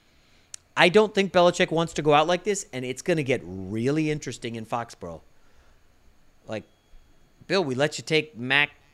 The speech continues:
Jones, and now you're drafting high, and we're gonna let you take the quarterback again?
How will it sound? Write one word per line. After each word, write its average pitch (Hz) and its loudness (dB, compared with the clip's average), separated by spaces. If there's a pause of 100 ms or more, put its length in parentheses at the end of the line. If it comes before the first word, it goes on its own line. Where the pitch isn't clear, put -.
(220)
Jones, 120 -4
and 113 -8
now 120 -4
you're 123 -4
drafting 131 -4
high, 139 0 (140)
and 101 -10
we're 113 -8
gonna 120 -8
let 110 -10
you 123 -14
take 131 -10
the 107 -14
quarterback 127 -4
again? 117 -10